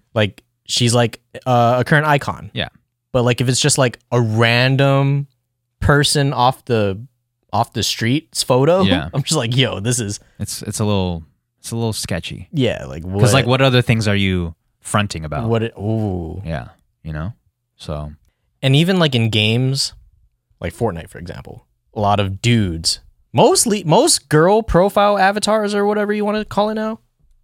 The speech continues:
Speaker 1: most meta things are probably a dude behind that girl profile.
Speaker 2: M-, most, ninety-nine percent of the time, I
Speaker 1: Like,
Speaker 2: do.
Speaker 1: when we played RuneScape a lot, and we're following around the person in the rune skirt.
Speaker 2: Yeah.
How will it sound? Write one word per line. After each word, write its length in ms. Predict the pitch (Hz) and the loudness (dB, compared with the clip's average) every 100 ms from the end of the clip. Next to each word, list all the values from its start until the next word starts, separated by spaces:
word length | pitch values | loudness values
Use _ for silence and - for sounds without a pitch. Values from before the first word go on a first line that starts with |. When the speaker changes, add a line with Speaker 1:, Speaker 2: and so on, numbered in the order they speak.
| _ 131 | _ 0
Speaker 1:
most 200 | 175 135 | 0 2
meta 360 | 120 139 165 | 2 4 2
things 440 | 160 185 196 196 - _ _ _ _ _ _ _ _ _ _ - | 0 -2 -2 -4 -8 _ _ _ _ _ _ _ _ _ _ -4
are 60 | 127 | 2
probably 260 | 247 302 | 2 4
a 40 | 151 | 2
dude 180 | 143 151 | 2 2
behind 240 | 113 95 | 2 0
that 100 | 87 | -2
girl 180 | 78 73 | -6 -8
profile. 500 | - - 50 50 - _ _ - | -8 -12 -12 -14 -18 _ _ -18
Speaker 2:
M-, 120 | 80 - | -16 -8
most, 260 | 101 107 | -6 -6
ninety-nine 460 | 104 107 123 113 107 | -4 -2 0 -2 -2
percent 280 | 113 - 90 | -4 -6 -8
of 40 | |
the 60 | 82 | -8
time, 200 | - 80 | -10 -2
I 20 | |
Speaker 1:
Like, 140 | 135 151 | 0 0
Speaker 2:
do. 120 | 165 | 2
Speaker 1:
when 140 | 147 151 | 2 4
we 120 | 185 | 2
played 260 | 190 180 | 2 2
RuneScape 460 | 131 143 165 180 175 | 2 2 2 0 0
a 40 | |
lot, 300 | 180 180 - - _ _ _ _ _ _ - | 0 2 0 -6 _ _ _ _ _ _ -6
and 40 | 131 | -4
we're 60 | |
following 360 | 139 147 156 156 | 0 2 4 4
around 160 | 151 147 | 4 2
the 80 | |
person 320 | 139 151 147 139 | 2 2 2 2
in 60 | |
the 80 | 120 | 2
rune 240 | 120 147 147 | 2 2 2
skirt. 420 | - 156 170 - _ | 0 -2 -2 -6 _
Speaker 2:
Yeah. 360 | 104 95 78 | -8 -6 -6